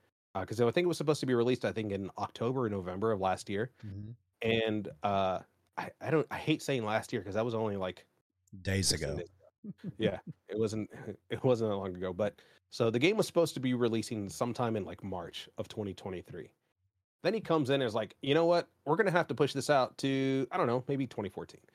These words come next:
Speaker 1: So they are, they're, it's, it sounds like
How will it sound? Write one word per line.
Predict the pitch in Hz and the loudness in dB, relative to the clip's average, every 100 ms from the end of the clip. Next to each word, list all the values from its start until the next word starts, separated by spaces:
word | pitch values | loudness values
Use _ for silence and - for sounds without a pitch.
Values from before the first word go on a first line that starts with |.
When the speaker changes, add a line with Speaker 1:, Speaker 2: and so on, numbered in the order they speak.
| _ _ _ - | _ _ _ -2
Speaker 1:
So | 117 98 85 _ _ _ _ _ _ _ _ _ _ _ _ _ _ _ - | 0 0 -2 _ _ _ _ _ _ _ _ _ _ _ _ _ _ _ -14
they | 127 143 165 - | 2 4 4 4
are, | 117 117 117 104 - - | 6 6 6 4 0 -8
they're, | 110 135 139 123 | -2 2 2 2
it's, | 139 127 - | -2 -2 -4
it | 131 - | -4 0
sounds | 160 180 165 | 2 4 4
like | 139 123 | 2 2